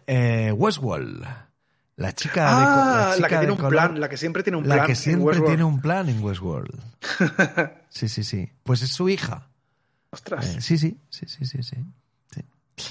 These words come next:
Speaker 1: Y bueno, como decíamos, John Hanna, que también sale. Ujú. Eh, luego tendremos a la gran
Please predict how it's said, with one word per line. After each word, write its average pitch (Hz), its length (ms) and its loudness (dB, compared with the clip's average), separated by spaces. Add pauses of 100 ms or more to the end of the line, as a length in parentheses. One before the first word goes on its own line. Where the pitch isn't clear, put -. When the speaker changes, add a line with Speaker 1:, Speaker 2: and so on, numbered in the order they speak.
(640)
Speaker 1:
Y 131 440 6
bueno, 120 220 2
como 113 200 2
decíamos, 95 440 0
John 101 220 2
Hanna, 165 440 2
que 143 100 -2
también 87 340 -2
sale. 160 720 0 (1600)
Ujú. 113 360 0 (1600)
Eh, 127 500 4
luego 135 220 2
tendremos 143 440 2
a 110 300 4
la 107 200 2
gran 123 540 0